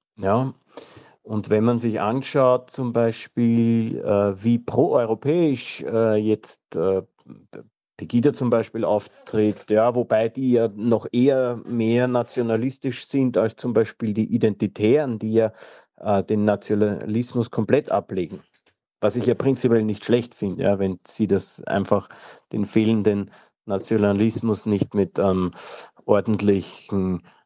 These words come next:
ähm, mit einer ordentlichen Portion Kulturrassismus, ähm, ähm, ausgleichen würden. Ja, also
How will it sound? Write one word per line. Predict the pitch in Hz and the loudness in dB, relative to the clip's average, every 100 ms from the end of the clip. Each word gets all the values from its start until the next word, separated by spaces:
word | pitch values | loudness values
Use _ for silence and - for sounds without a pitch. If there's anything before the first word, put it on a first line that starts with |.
| _ - | _ -6
ähm, | 95 90 87 85 82 _ _ _ _ - - | -2 0 0 -2 -4 _ _ _ _ -16 -10
mit | 76 90 | -6 0
einer | 90 85 | 2 2
ordentlichen | 82 90 95 92 87 | 2 0 -2 -2 0
Portion | 85 90 - 87 90 87 - _ _ _ | 0 -2 -4 -4 -4 -6 -12 _ _ _
Kulturrassismus, | - 104 - 107 107 92 92 85 82 85 78 - - | -8 -8 0 2 2 0 -4 -8 -8 -10 -10 -16 -12
ähm, | 85 76 82 - _ _ _ _ - _ _ _ _ | -10 -8 -10 -16 _ _ _ _ -20 _ _ _ _
ähm, | - 87 80 80 - | -8 -4 -2 -4 -8
ausgleichen | - 80 - 90 80 - 69 | -2 -2 0 -2 -2 -4 -10
würden. | 57 - - - _ _ _ _ _ _ _ _ _ _ - | -10 -14 -18 -20 _ _ _ _ _ _ _ _ _ _ -2
Ja, | 101 135 117 - | 0 0 -2 -10
also | 82 92 95 78 | -4 -2 0 -4